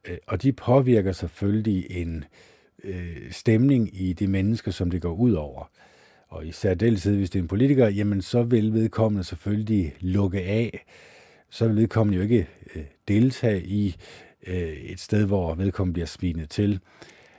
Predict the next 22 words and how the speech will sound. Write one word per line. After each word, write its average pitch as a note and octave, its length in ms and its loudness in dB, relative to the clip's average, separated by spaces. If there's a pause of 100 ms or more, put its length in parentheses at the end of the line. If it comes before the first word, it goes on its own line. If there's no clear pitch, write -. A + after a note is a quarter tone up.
(300)
Og G2+ 420 0 (920)
man A2 180 -2
kan F#2+ 100 -4
sige, A#2+ 340 4 (1080)
det A2 60 4
er A2+ 40 6
jo A2 80 6
egentlig A#2+ 320 6
også G#2 480 2 (420)
et F#2 160 -12
tilfælde A2+ 480 0
af, G2+ 300 0
at F2 460 -8 (680)
hunden, A#2+ 360 4
den F#2+ 200 0
gør A#2+ 240 6
op F2 200 0
ad G2 60 0
det F2+ 100 -4
forkerte F#2 480 -4
træ. A#2 340 -4 (1120)
Øh, E2+ 600 -6